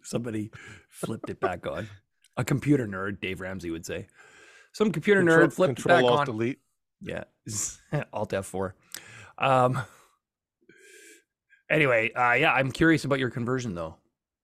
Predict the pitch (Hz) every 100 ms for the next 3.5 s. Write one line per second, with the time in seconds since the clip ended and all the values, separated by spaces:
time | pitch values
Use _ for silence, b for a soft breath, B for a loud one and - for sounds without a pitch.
0 | _ _ _ _ _ _ _ _ _ _
1 | _ _ _ _ _ _ _ _ _ _
2 | _ _ _ _ _ _ _ 156 110 101
3 | 104 101 143 160